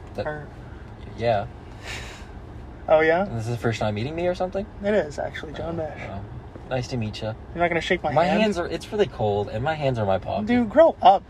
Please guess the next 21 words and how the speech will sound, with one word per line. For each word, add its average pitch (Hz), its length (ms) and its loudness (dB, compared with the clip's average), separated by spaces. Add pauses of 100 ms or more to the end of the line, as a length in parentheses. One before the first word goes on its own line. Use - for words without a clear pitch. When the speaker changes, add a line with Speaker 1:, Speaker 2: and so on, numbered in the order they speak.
Speaker 2:
dude. 143 220 -8
Speaker 1:
But - 140 -4
it's - 160 -10
cold. - 420 -10
Here, 143 200 6 (200)
we'll, 139 160 2
we'll 151 140 -6
touch 196 180 -4
weenuses. 135 580 -4 (1500)
Speaker 2:
Okay. 139 280 -6 (180)
Speaker 1:
There 165 120 0
we 143 80 4
go. 110 120 0 (440)
Our 120 100 10
Speaker 2:
There 117 80 6
we 139 100 4
go. 143 60 4
Speaker 1:
weenus 143 320 4
have, 123 260 2 (440)
have 113 120 2
touched. - 380 -4